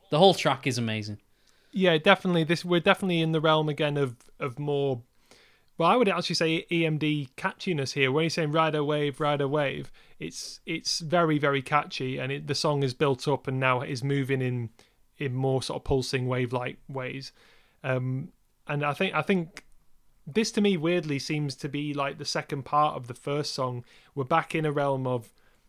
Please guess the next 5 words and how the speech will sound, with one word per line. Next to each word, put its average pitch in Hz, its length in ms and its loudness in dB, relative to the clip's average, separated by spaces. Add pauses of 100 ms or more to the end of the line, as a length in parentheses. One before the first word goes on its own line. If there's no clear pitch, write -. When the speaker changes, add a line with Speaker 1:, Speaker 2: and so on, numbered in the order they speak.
(360)
Speaker 2:
rhythm 139 420 -2
and 127 120 -4
catchiness 131 600 -8
here, 135 320 -8 (200)
um, 135 460 -2